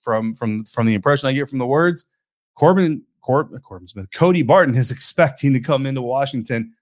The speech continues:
to compete, at least compete for that Mike linebacker job, that starting Mike linebacker job, to be your new Cole Holcomb. Uh, you know, we'll see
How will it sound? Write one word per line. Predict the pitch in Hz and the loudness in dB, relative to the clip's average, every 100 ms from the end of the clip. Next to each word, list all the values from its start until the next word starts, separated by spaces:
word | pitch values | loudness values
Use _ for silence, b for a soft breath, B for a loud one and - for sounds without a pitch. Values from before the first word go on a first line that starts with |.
| _ | _
to | - 220 | -2 -2
compete, | 139 - 220 135 | -2 0 -2 0
at | 127 | 0
least | 160 247 | 2 2
compete | - 170 233 | 0 -4 -4
for | 151 | 0
that | 160 | 0
Mike | 151 160 | 0 -4
linebacker | 143 160 143 127 127 | -2 -2 0 0 -2
job, | 110 143 113 | -2 0 0
that | 120 120 | -2 -4
starting | - - 170 165 120 101 _ _ _ _ | -6 -2 0 2 0 -4 _ _ _ _
Mike | 131 127 | 0 0
linebacker | 123 123 117 110 107 | 0 -2 0 -2 -4
job, | 113 101 | -4 -4
to | 95 | -4
be | 120 | -4
your | 120 113 | -2 -4
new | 117 110 | -4 -6
Cole | - 117 107 | -4 -6 -6
Holcomb. | - 160 143 123 113 _ _ _ _ _ 123 | -2 -2 0 -6 -6 _ _ _ _ _ 0
Uh, | 113 107 | 0 2
you | 131 | 0
know, | 120 | 0
we'll | 123 | -2
see | 131 147 135 | -2 0 -2